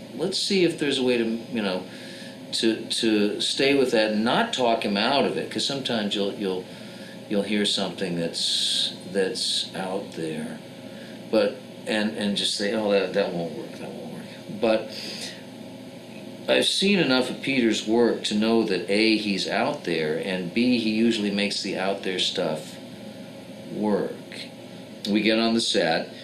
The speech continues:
and Jeff Murphy's directing it. They're setting up to do Orlando running across this thing.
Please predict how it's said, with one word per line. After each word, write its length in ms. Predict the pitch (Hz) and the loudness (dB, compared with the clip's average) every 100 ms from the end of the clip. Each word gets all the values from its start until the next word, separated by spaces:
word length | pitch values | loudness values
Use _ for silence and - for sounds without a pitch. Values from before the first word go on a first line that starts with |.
| 107 | -2
and 560 | 101 101 101 98 95 - | 2 4 4 2 0 0
Jeff 240 | 113 110 | 2 4
Murphy's 340 | 117 110 104 85 | 4 4 2 0
directing 400 | 85 80 78 95 | 2 0 0 0
it. 180 | 143 - - - - - | -2 -4 -12 -16 -16 -6
They're 80 | - | 0
setting 340 | 123 127 113 113 | 2 4 4 4
up 120 | 117 | 2
to 80 | 120 | 4
do 160 | 120 | 6
Orlando 460 | 113 107 92 90 92 | 6 6 4 4 4
running 320 | 90 87 90 | 4 2 0
across 320 | 87 90 87 - | -2 0 0 0
this 200 | 87 - | -2 0
thing. 300 | 147 110 | 0 0